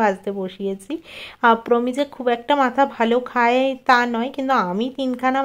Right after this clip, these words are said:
মাথা একা একা কি খাবো, ওই জন্য আজকে দুখানা রান্না করেছি। আর একটা যেটা রয়েছে সেটা নয় পরে করবো। আর দেখো এদিকে সবজিগুলোকে একটু ভাজা ভাজা করে নিয়ে নুন, চিনি, হলুদ এসব দিয়ে দিয়েছি, আর সর্ষে বাটা দেবো একটু। তো এই হবে চচ্চড়ি আর কি। সর্ষে বাটাটা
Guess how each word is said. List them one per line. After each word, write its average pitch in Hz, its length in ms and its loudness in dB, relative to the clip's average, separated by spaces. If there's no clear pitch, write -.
মাথা 202 220 0
একা 196 220 -2
একা 240 140 -4
কি 247 80 -20
খাবো, 214 300 2
ওই 233 120 0
জন্য 208 160 -6
আজকে 190 320 -8
দুখানা 220 380 -2
রান্না 202 300 -4
করেছি। 214 300 -4
আর 226 100 8
একটা 285 200 -2
যেটা 269 260 0
রয়েছে 208 200 -2
সেটা 311 240 -2
নয় 220 220 0
পরে 175 200 0
করবো। 185 260 -2
আর 208 140 0
দেখো 202 260 -4
এদিকে 240 200 -6
সবজিগুলোকে 214 520 -6
একটু 247 280 -8
ভাজা 233 280 0
ভাজা 220 240 -4
করে 226 220 -2
নিয়ে 320 180 -4
নুন, 220 180 -2
চিনি, 214 260 -4
হলুদ 214 320 -4
এসব 233 200 -2
দিয়ে 208 200 4
দিয়েছি, 208 260 -6
আর 330 80 0
সর্ষে 285 440 -2
বাটা 196 220 0
দেবো 190 160 -4
একটু। - 220 -8
তো 262 80 8
এই 240 80 0
হবে 240 200 4
চচ্চড়ি 214 420 0
আর 202 100 -4
কি। 320 80 -6
সর্ষে 254 300 0
বাটাটা 247 280 -4